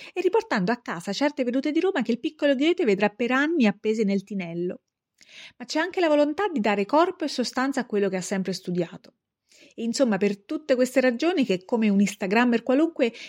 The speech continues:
Goethe decide di mollare il suo lavoro e mettersi a girare per lo stivale. Se fosse vissuto oggi, insomma, avrebbe forse aperto un profilo Instagram per condividere con i suoi follower le immagini dei limoni, del furgoncino vintage col quale sarebbe andato su e giù per l'Italia,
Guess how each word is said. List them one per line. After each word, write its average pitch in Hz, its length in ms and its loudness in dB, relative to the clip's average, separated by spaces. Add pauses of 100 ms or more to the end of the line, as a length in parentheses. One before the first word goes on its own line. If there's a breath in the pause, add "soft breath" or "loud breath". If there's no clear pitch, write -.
Goethe 320 380 0
decide 220 320 4
di 220 100 0
mollare 233 400 2
il 196 100 2
suo - 140 0
lavoro 302 300 4
e 302 40 2
mettersi 233 560 0
a 196 60 -2
girare 202 320 0
per 190 160 0
lo 180 100 2
stivale. 175 580 -8 (460 soft breath)
Se 247 120 -6
fosse 349 320 0
vissuto 220 340 2
oggi, 180 340 2
insomma, 190 480 0
avrebbe 196 360 4
forse 277 280 0
aperto 190 300 -2
un 202 60 0
profilo 233 360 2
Instagram 185 520 0
per 196 160 -10
condividere 208 560 -2
con 196 120 -4
i 202 60 -2
suoi 233 220 2
follower 226 480 2
le 185 80 2
immagini 180 480 -2
dei 165 120 -4
limoni, 214 540 4 (260 loud breath)
del 196 120 -6
furgoncino 196 560 0
vintage 190 440 -2
col 180 140 -2
quale 185 200 -6
sarebbe 185 280 -4
andato 180 320 -2
su 214 140 0
e 185 100 8
giù 185 160 0
per 202 180 -6
l'Italia, 262 480 0